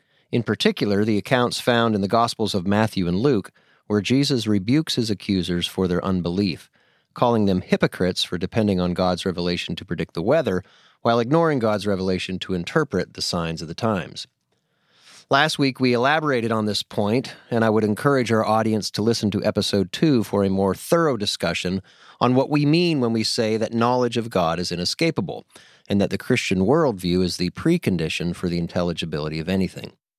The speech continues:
Unless you know God and the God of Scripture, you cannot know anything.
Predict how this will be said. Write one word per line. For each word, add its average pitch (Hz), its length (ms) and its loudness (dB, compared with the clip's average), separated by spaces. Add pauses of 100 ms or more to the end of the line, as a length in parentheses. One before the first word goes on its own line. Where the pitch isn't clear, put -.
(160)
Unless 131 360 4
you 180 80 2
know 165 240 2
God 107 500 0 (180)
and 98 140 2
the 98 60 2
God 101 240 2
of 92 100 -4
Scripture, 95 480 -2
you 98 180 0
cannot 131 540 0
know 95 160 2
anything. 107 540 -2